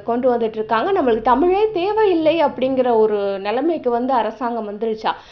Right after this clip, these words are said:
இல்ல, தமிழை வந்து முற்றிலுமா ஒழிக்கணும் அப்படின்னு நினைக்கிறாங்களா அப்படிங்கிறது எனக்கு தெரியல. ஏன் அப்படின்னா, இப்ப இருக்கிற மாணவர்கள் நூத்துக்கு தொண்ணூத்தி ஒன்பது பேர் என்ன பண்றாங்க அப்படின்னா,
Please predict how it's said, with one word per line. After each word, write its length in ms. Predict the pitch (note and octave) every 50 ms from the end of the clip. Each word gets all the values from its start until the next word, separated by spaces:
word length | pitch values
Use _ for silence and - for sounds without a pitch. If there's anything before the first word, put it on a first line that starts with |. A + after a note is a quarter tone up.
| - - -
இல்ல, 260 | A3 B3 C4 C4 A#3
தமிழை 480 | A3+ - A#3+ A#3+ D4 E4+ G4+ G#4+ A4
வந்து 320 | F#4 E4+ E4 F4+ D#4+ C#4+ C#4
முற்றிலுமா 400 | C#4 - - E4+ E4 D#4 E4 D#4+ C#4 A#3 A3
ஒழிக்கணும் 560 | A#3 D4 F#4 G#4+ G#4+ - G#4 F#4 F4 E4+ D#4+
அப்படின்னு 380 | C4 - - C4 C4 B3+ B3+
நினைக்கிறாங்களா 640 | A3+ A3+ A3 A3 A#3 A#3 A#3 A3+ A3 A3 A#3 A#3 A3
அப்படிங்கிறது 400 | A3 - A3+ A3 A3 A3 G#3+ A3
எனக்கு 440 | C#4 D#4 C#4 A#3 F3+ F#3 - - G3
தெரியல. 220 | F#3 F#3 F3 E3+ D#3+ - - _ _ _ _ _ _ _ _ _ _ _ _ _ _ _ _ _ -
ஏன் 300 | B3 B3 C4+ D4 E4 E4+
அப்படின்னா, 420 | D#4+ C#4 A3+ B3+ A#3+ A3 A3 A#3+ F#4+ A4 - - - - - - - - _ _ _ _ _ _ _ _ _ _ _ -
இப்ப 520 | A3+ A#3 B3 B3+ - - - E4+ F4 D4+
இருக்கிற 360 | D4+ F4+ F#4+ - G4+ G#4+ G#4+
மாணவர்கள் 840 | F#4 E4 E4 E4 F4+ F#4+ F#4 E4+ D#4+ D4+ D#4 D4+ E4+ F#4+ G#4+ G#4+ F4 C#4+
நூத்துக்கு 480 | C#4+ E4 D#4+ - - E4 - G4 G4+ G4+
தொண்ணூத்தி 460 | D4+ C4+ B3 B3+ C#4 C#4+ C#4 C#4 E4
ஒன்பது 460 | D#4+ D4+ C#4 C4+ C4+ C4 B3+ A#3+ B3
பேர் 220 | A3 C#4 D4+ G4 G#4+
என்ன 260 | G4 D#4+ D4 D#4 E4+
பண்றாங்க 600 | E4+ D4+ C#4 C4 B3+ B3 A#3+ A#3+ A#3+ A#3+ A#3+ A#3+
அப்படின்னா, 440 | A#3+ A#3+ - G#3 G#3 G3+ G3+ G#3 G#3+